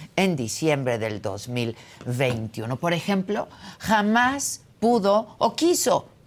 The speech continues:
procesar a su antecesor, Jorge Suriel de los Santos Barrila, quien renunció argumentando motivos personales, cuando la realidad es que le sacaron un video donde se asegura que el funcionario asistió a una reunión con un presunto líder de un grupo delincuencial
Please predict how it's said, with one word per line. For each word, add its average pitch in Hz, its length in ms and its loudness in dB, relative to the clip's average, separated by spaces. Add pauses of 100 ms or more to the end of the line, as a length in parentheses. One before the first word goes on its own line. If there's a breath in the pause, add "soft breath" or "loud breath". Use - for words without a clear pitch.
(160)
procesar 170 840 0 (340)
a 147 140 2
su 151 180 -2
antecesor, 139 1000 -2 (280 loud breath)
Jorge 190 360 0
Suriel 147 560 -2 (140)
de 147 140 0
los 127 180 -2
Santos 147 540 -4 (160)
Barrila, 143 580 2 (320 loud breath)
quien 202 220 2
renunció 220 480 2
argumentando 220 680 0
motivos 160 460 -2
personales, 131 680 -2
cuando 131 240 -6
la 120 160 -4
realidad 139 580 -2 (260 loud breath)
es 156 100 0
que 175 120 -4
le 165 120 0
sacaron 190 540 0
un 180 140 -4
video 107 380 -4 (280 loud breath)
donde 156 360 2
se 196 160 -2
asegura 151 540 0
que - 80 -10
el 113 80 -8
funcionario 151 720 -4
asistió 147 460 -4
a - 20 2
una 202 220 -2
reunión 127 420 -4
con 135 160 -6
un 143 100 -4
presunto 151 520 -6
líder 120 320 -4
de 131 100 -4
un 131 80 -4
grupo 123 320 -6
delincuencial 123 800 -4